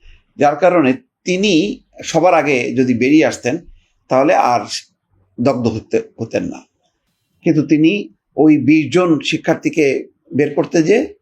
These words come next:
তিনি আরও দগ্ধ হন, ফলে তার অবস্থা সংকটাপন্ন হয় এবং শেষ পর্যন্ত তিনি মারা যান। এটি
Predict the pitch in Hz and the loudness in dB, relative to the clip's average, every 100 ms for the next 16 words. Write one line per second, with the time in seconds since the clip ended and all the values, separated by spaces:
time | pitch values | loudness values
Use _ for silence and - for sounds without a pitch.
0 | - 127 - 131 147 127 - 123 123 107 | -6 -4 -2 0 0 0 -2 -2 -2 -2
1 | 92 92 92 - - - _ _ _ - | -6 -6 -8 -8 -10 -16 _ _ _ -2
2 | 151 190 - - _ - 127 123 110 113 | 0 0 -4 -18 _ -2 2 2 2 -2
3 | - 160 - 123 110 107 104 104 107 123 | -4 -6 -2 -4 -2 -2 -2 -2 -2 0
4 | 190 147 107 104 - 101 98 - 196 127 | 0 -2 -2 -6 -8 -8 -6 -4 -2 0
5 | 110 175 226 _ _ _ _ _ - 117 | 0 0 -2 _ _ _ _ _ -6 -4
6 | 113 - - _ _ _ _ _ _ _ | -4 -6 -16 _ _ _ _ _ _ _
7 | _ _ _ _ - 175 190 170 160 | _ _ _ _ -4 0 2 2 -2